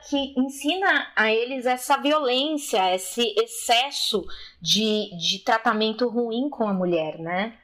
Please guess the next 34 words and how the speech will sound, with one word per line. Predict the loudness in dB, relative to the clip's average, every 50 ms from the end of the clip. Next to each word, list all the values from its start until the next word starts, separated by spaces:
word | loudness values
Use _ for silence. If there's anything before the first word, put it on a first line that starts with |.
| _ _ _ _ _ _ _ _ _ _ -4
Então, | -2 0 2 2 2
a | 2 2
gente | 0 0 2 0 0 0
tem | 0 0 0 -2 -2
que | -2 -2 -2
se | 0 0 0
reeducar, | 2 2 2 0 0 0 -2 0 2 4 4 4 4 2
todo | 0 0 0 0 -2
mundo, | -2 -2 -4 -8 -12 -14 -18 -18 -14
né? | -8 -4 -2 -2 0 2
Eu | 0 0
acredito | 0 0 -2 -2 -2 -2 0 0
muito | 2 2 0 0 0 0
nisso. | 0 0 -2 -4 -6 -4 -2 0
E | 0 2
eu | 2 2 2 2
acho | 0 0 -2 0
que | 0 0
esse | 0 2 0 -2
é |
o | 0
trabalho | 2 2 2 4 2 0 0 0
dessa | 2 2 2 0 -2 -4 -4 -4 -4
série, | -4 -6 -2 0 0 0 0 -2 -2 -4 -6 -8 -12 -20 -20 -20 -20 -20 _
de | -4 -4 -4 0
falar | 2 2 4 4 4 2 2 2
dessa | 2 2 2 0 0 -2 0
questão. | 0 0 -2 0 0 0 0 0
Então, | 0 -2 -2 -2 -2 -4 -10 -8 -4
a | -2
gente | 0 0 0 0 0
tem | 2 0 0 0
cenas | -2 0 0 0 2 2 2 0 0 -2 -4
de, | -2 0 0 0 -2